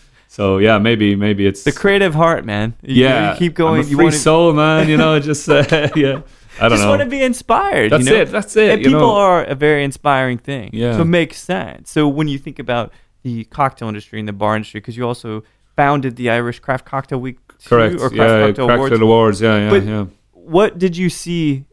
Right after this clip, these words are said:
Speaker 2: in that industry that really drove you?
Speaker 1: For, for me, it was, it was interacting with people, and that's,
Speaker 2: Yeah.
Speaker 1: that's where I got my kicks, you know. Um,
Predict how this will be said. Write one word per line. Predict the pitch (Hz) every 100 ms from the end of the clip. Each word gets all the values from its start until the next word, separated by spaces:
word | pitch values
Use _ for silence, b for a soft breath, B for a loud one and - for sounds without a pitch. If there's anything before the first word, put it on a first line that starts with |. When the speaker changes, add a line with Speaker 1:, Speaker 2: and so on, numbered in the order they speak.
| -
Speaker 2:
in | 131 123
that | 127 123 107
industry | 131 135 - 110 104
that | 101 -
really | 113 110 110 107 110 - b b _
drove | 139 135 123
you? | 113 107 104 -
Speaker 1:
For, | _ 127 -
for | 135
me, | 143 170
it | 135
was, | 117 110 98 -
it | -
was | 101 98 101
interacting | 98 95 92 90
with | 87
people, | - 90 - 92
and | 92
that's, | 92 -
Speaker 2:
Yeah. | -
Speaker 1:
that's | 123 - _ _
where | 98 92
I | 90
got | 90
my | 87
kicks, | 87 90 87 -
you | 87
know. | 87 85 85
Um, | 87 85 85 82 85 -